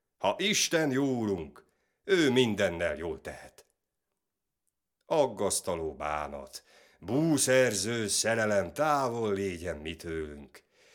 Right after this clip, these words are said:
Jó borokkal töltött aranyas pohárok járjanak mi közöttünk, mert ez napot Isten örvendetességre serkengeti fel nékünk.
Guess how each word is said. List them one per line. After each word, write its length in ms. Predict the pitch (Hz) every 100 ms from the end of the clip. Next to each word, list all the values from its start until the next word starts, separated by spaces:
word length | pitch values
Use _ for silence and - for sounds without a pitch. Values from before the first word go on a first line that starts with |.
| - -
Jó 460 | 117 175 180 156
borokkal 880 | 131 135 127 101 - 120 117 101 -
töltött 500 | 113 107 - 98 -
aranyas 520 | 135 131 123 113 104
pohárok 680 | - 110 95 92 90 82 98
járjanak 580 | 101 95 92 90 85
mi 120 | 110 104
közöttünk, 800 | 101 95 85 - - 76 - - - _ _ _
mert 400 | - 123 104 -
ez 220 | 165 156 123
napot 380 | 139 127 120
Isten 720 | - 156 - - 113 92 76 - _ _ _ _ _
örvendetességre 1300 | - 151 143 131 120 104 101 101 95 - 107 98 90 85
serkengeti 840 | 101 92 82 95 87 85 85 87
fel 240 | 98 85
nékünk. 680 | 78 90 73 - 78 - -